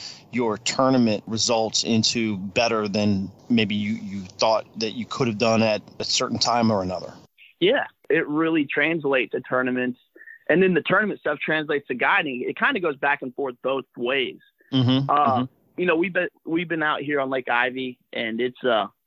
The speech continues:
Speaker 2: I mean, every day there's a ton of boats out there. So mentally, you gotta be prepared to just deal with a lot of boats everywhere. And, and then on this lake, there's plenty of, it's this weird saying, there's plenty of ten pounders out there.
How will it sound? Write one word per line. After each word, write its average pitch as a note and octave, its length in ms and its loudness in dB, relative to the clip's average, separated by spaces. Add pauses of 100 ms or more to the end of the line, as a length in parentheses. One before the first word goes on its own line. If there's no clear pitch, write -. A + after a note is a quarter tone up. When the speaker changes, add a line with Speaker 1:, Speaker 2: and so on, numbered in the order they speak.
(180)
Speaker 2:
I B2+ 60 0
mean, B2+ 160 0
every D3+ 240 2
day C3 300 0
there's A#2+ 320 -4
a A2 180 -4
ton A2+ 140 -6
of G#2+ 80 -10
boats G2 260 -8
out - 140 -10
there. - 220 -20 (240)
So A#2 480 0 (120)
mentally, F3 360 4
you D3 180 0
gotta C#3+ 240 2
be C#3 160 -2
prepared C3+ 600 0 (120)
to C3+ 100 -6
just B2+ 200 -12
deal C3+ 140 2
with C3+ 100 2
a C3+ 40 2
lot C3+ 220 2
of C#3 100 -2
boats C3+ 280 -2
everywhere. B2+ 680 -2
And, A#2+ 240 -6
and D3+ 100 -2
then D3 240 0
on C#3+ 120 0
this F#3 220 0
lake, D#3 220 2 (160)
there's C#3 180 0 (120)
plenty D#3 340 0
of, B2 220 -2
it's A#2+ 160 -6
this B2 140 -4
weird C#3 280 2 (100)
saying, C3+ 360 0 (320)
there's B2+ 260 2
plenty F#3 320 2
of B2 80 -2
ten C3+ 220 0
pounders A2+ 440 0
out - 180 -12
there. - 220 -18